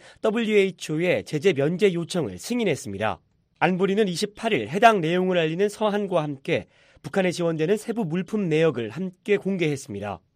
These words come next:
이에 따르면 더블유에이치오가 북한에 지원하려는 물품은 모두 열아홉 개 항목으로 이루어졌습니다. 주목되는 건 지원 물품이 마스크와 장갑 등 개인 보호용품이 아닌 검사, 진단, 치료 장비가 대부분이라는 겁니다.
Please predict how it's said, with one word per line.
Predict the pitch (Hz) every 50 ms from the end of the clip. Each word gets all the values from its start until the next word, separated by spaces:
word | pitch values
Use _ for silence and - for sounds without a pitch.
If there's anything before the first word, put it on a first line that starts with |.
| _ _ _ _ _ _
이에 | 175 190 202
따르면 | 202 202 190 190 196 220 214 160 135 -
더블유에이치오가 | 233 214 247 247 226 233 214 208 196 - - - 165 151 180 175 135 101
북한에 | 92 - - - 190 190 190
지원하려는 | 175 - - 180 180 185 180 165 185 180 175 180 175
물품은 | 139 143 147 135 156 160 185 196 170
모두 | 127 135 131 135 98 92
열아홉 | 131 160 165 113 85 98 120 143 170 175 - _ _ _
개 | - - 208
항목으로 | 180 190 220 220 214 208 190 139 120 107 104
이루어졌습니다. | 123 160 180 151 131 117 - - 104 95 90 107 101 87 - _ _ _ _ _ _ _ _ _
주목되는 | _ - 190 208 202 202 196 185 180 180
건 | 175 202 202 143 110 -
지원 | - - 196 208 214 208 185 143
물품이 | 156 180 170 - 180 180 180 135 95 - _ _ _ _
마스크와 | - 123 147 156 - - - 208 202 202 202
장갑 | 196 - - 143 147 165 156 165 156 - _
등 | _ 196 196 202 202 - - _ _
개인 | - 165 170 185 208 208 185
보호용품이 | - - 165 180 214 202 190 185 - - 180 165 160
아닌 | 131 143 180 151 104 - _ _ _ _
검사, | - - 160 170 180 175 - - 113 82 80
진단, | - - - 147 156 143 180 190 196 190
치료 | - - 247 247 240 233
장비가 | 185 196 180 165 151 147 120 113 104 98
대부분이라는 | - - 170 175 220 180 185 180 156 139 135 117 107
겁니다. | 98 90 90 90 104 101 87